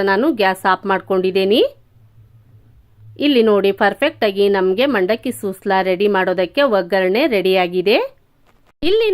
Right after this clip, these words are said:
ನಾನು ಆರು ಕಾಲ್ ಪಾವ್ ಮಂಡಕ್ಕಿ ತಗೊಂಡಿದ್ದೀನಿ. ಮಂಡಕ್ಕಿ ಕ್ಲೀನ್ ಮಾಡಿ ಬುಟ್ಟಿಗೆ ಹಾಕ್ಕೊಳ್ತಾ ಇದ್ದೀನಿ.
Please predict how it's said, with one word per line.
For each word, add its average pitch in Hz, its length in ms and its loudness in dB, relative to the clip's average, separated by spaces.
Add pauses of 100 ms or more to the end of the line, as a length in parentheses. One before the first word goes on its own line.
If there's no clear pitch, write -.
ನಾನು 233 200 0 (320)
ಆರು 339 180 0 (140)
ಕಾಲ್ 214 240 0
ಪಾವ್ 208 240 2
ಮಂಡಕ್ಕಿ 190 360 -4 (100)
ತಗೊಂಡಿದ್ದೀನಿ. 190 680 0 (500)
ಮಂಡಕ್ಕಿ 294 480 0 (120)
ಕ್ಲೀನ್ 214 300 2 (120)
ಮಾಡಿ 190 300 0 (140)
ಬುಟ್ಟಿಗೆ 196 480 -2 (140)
ಹಾಕ್ಕೊಳ್ತಾ 196 580 -2
ಇದ್ದೀನಿ. 190 340 0